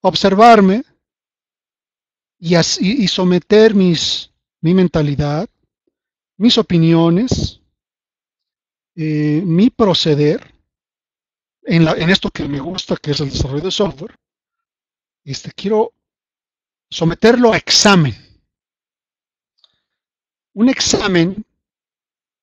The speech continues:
que, que, que esta palabrita crítico, un examen crítico, tiene ciertas cualidades. O sea, es un examen no solo de apuntar lo malo, por supuesto, sino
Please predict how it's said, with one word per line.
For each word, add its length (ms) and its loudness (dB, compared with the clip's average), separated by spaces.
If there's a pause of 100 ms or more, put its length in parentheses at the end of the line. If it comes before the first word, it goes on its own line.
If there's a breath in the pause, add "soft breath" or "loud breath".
(520)
que, 200 -8 (100)
que, 160 -10
que 240 -10 (180)
esta 220 -2
palabrita 460 -2
crítico, 680 -6 (120)
un 80 -2
examen 360 0
crítico, 640 -4 (720 soft breath)
tiene 240 4
ciertas 520 0
cualidades. 640 0
O 40 -10
sea, 120 -2
es 280 -4
un 100 -2
examen 600 0
no 420 -2
solo 500 -4
de 580 -6
apuntar 560 -2
lo 180 0
malo, 400 -2
por 120 -20
supuesto, 400 -10 (800 soft breath)
sino 720 0